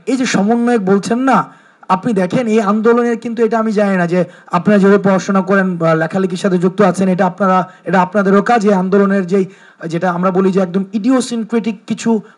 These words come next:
ব্যাপার থাকে না, কিছু ক্যারেক্টারিস্টিক্স, ট্রেটস, মুভমেন্টের কিছু ট্রেটস থাকে, যেটার কারণে একটা মুভমেন্ট আরেকটা মুভমেন্ট থেকে আলাদা হয়।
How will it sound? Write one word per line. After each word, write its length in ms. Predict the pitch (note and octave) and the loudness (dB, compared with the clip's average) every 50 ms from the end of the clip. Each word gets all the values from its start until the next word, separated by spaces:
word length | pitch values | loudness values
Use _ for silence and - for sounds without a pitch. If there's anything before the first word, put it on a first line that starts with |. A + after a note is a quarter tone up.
| _ - | _ -2
ব্যাপার 260 | F#3+ F#3 E3+ A3 G#3+ | 0 2 2 2 0
থাকে 260 | - - A3+ G#3 B3 | 2 0 0 2 2
না, 100 | A#3+ B3 | 0 0
কিছু 260 | G#3 - A3 F3+ - F#3 | 0 -2 -2 -4 -4 -2
ক্যারেক্টারিস্টিক্স, 920 | - A#3 G#3+ G3+ - - G#3+ G3+ G3+ - - - F#3 - - - - - _ _ _ _ _ _ _ - | 0 0 0 0 0 0 2 2 0 0 -2 -4 -4 -4 -6 -14 -16 -18 _ _ _ _ _ _ _ -2
ট্রেটস, 540 | - A3+ A3+ G#3+ A3 E3+ - - - - - _ _ _ _ _ _ _ - | 2 4 4 4 4 2 -2 -10 -12 -14 -18 _ _ _ _ _ _ _ 0
মুভমেন্টের 640 | F3 G3 G3 E3 F3 G#3 G#3+ G#3+ G#3 - A3+ A3+ G3 | 0 0 2 2 0 0 0 0 0 0 0 -2 -2
কিছু 220 | - G#3+ G#3+ G#3+ | -4 -6 -6 -6
ট্রেটস 340 | F#3+ - B3 B3+ G#3 - - | -2 0 0 0 0 -4 -8
থাকে, 280 | - F#3+ D#3+ - - | -8 -8 -8 -8 -10
যেটার 300 | D#3 D#3 F#3 F#3 G3+ A3+ | -4 -2 -2 0 0 0
কারণে 280 | A3+ A3+ A3 G#3 A3 G#3+ | 0 0 0 0 2 0
একটা 160 | G#3 - G#3+ | 0 -2 -4
মুভমেন্ট 420 | F#3 F3+ F3+ F3 E3+ G3+ G#3 G3 - | -4 -4 -4 -4 -2 -2 -2 -2 -4
আরেকটা 260 | - G#3 - - G#3 | -8 -8 -4 -4 -2
মুভমেন্ট 360 | F#3 F#3 F3 E3 F#3 F#3 F3 | -2 -2 -4 -4 -4 -4 -6
থেকে 120 | - F#3+ | -6 -6
আলাদা 340 | F#3 F3 F3+ F3+ F3 F3 E3+ | -4 -2 -2 0 0 0 0
হয়। 200 | D3 D3 C#3 - | 0 0 -4 -6